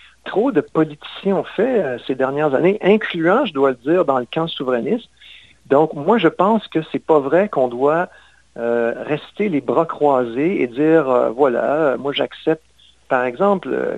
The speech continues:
que les tribunaux, euh, encore une fois, grâce à la Charte des droits,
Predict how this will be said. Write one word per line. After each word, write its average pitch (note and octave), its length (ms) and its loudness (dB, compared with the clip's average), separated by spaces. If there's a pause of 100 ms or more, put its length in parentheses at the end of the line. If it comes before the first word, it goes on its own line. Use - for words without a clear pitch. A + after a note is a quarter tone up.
que D#3+ 340 4 (140)
les B2 220 -10
tribunaux, D#3+ 760 0
euh, A#2+ 280 0
encore D#3 280 0
une C3+ 60 -2
fois, C4+ 160 0
grâce E3 300 0
à B2 40 2
la A#2 120 -2
Charte D#3+ 260 -2
des B2 140 -2
droits, E3+ 260 2